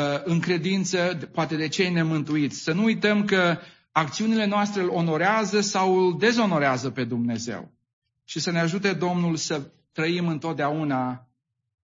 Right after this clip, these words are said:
în așa fel încât să-L lăudăm și să-L onorăm pe Dumnezeu.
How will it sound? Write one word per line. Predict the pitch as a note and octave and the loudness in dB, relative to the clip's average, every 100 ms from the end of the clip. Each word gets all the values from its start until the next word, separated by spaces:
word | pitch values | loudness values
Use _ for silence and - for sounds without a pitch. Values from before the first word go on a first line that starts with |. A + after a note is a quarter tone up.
| _ | _
în | C3+ | -4
așa | C#3 - C#3+ | -2 -4 -4
fel | C#3+ | 0
încât | C3 - C#3+ | 0 0 -4
să-L | - C3+ C3 C3 | -2 0 -2 0
lăudăm | C#3 C#3 C#3 C3 C#3 A#2+ | 0 2 0 0 -2 -2
și | B2 | -6
să-L | B2+ B2 | -4 -4
onorăm | C#3+ B2+ A#2 A#2 A2 | 0 0 0 -2 -4
pe | A2+ | -6
Dumnezeu. | A2 G#2+ G#2+ G2 F2+ A2 | -6 -6 -8 -10 -12 -16